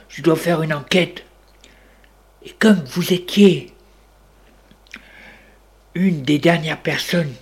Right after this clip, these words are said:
qu'il avait vues, je suis venu vous poser que-,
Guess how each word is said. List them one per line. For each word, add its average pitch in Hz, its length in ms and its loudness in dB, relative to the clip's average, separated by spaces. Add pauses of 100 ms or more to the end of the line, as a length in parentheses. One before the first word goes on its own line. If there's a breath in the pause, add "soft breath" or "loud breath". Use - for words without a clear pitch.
qu'il 151 160 -2
avait 135 220 -2
vues, 156 320 -4 (840)
je - 160 -12
suis 180 200 -2
venu 180 260 4
vous 170 180 2
poser 170 380 -2
que-, - 200 -12